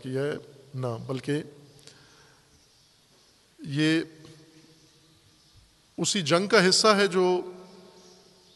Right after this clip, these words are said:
آغاز انقلاب سے شروع ہوئی اور تدریجاً بڑھتے بڑھتے اس میں وسعت بھی آئی اور شدت بھی آئی ہے۔ ایک وقت تک انقلاب اور ایران اس جنگ میں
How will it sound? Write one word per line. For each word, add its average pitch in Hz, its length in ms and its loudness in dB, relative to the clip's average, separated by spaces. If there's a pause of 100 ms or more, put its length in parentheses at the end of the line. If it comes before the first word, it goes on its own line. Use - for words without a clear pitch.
(120)
آغاز 143 460 2
انقلاب 139 520 0
سے 156 140 -2
شروع 151 340 -2
ہوئی 170 300 0 (680)
اور 139 200 2 (220)
تدریجاً 135 580 0
بڑھتے 147 280 0
بڑھتے 135 320 -2
اس 131 240 -4
میں 131 220 -6 (340)
وسعت 180 320 2
بھی 165 180 -4
آئی 156 140 0
اور 135 120 0
شدت 143 460 0
بھی 135 200 -2
آئی 117 220 -4
ہے۔ 117 100 -10 (2000)
ایک 180 240 4
وقت 202 220 6
تک - 420 2 (720)
انقلاب 160 540 4 (140)
اور 151 240 0
ایران 151 420 2 (920)
اس 147 300 -2
جنگ 170 360 0
میں 180 320 -2